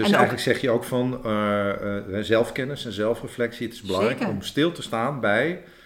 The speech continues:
Speaker 2: wat er op dat moment met jou gebeurt.
Speaker 1: Ja, ook dat.
Speaker 2: Het gevoel
Speaker 1: En, en
Speaker 2: wat ik erbij krijg. En
Speaker 1: Ja. En, en ook, ehm,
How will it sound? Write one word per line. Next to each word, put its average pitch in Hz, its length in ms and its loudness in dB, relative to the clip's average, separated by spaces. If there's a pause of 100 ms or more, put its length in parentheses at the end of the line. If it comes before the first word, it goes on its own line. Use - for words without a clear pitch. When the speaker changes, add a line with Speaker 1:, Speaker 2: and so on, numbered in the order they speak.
(140)
Speaker 2:
wat 120 220 0
er 110 60 -2
op 98 80 -2
dat 117 160 0
moment 123 340 -4
met 98 380 -6
jou 104 280 4
gebeurt. 120 580 -4
Speaker 1:
Ja, 330 200 2
ook 170 160 0
dat. 196 100 4
Speaker 2:
Het - 180 0
gevoel 214 120 2
Speaker 1:
En, - 60 4
en - 80 4
Speaker 2:
wat 110 120 4
ik - 100 -4
erbij 104 300 -2
krijg. 87 360 -4
En 101 120 -4
Speaker 1:
Ja. - 400 -2 (460)
En, 214 160 0
en 202 200 0
ook, 202 240 2
ehm, 170 640 -2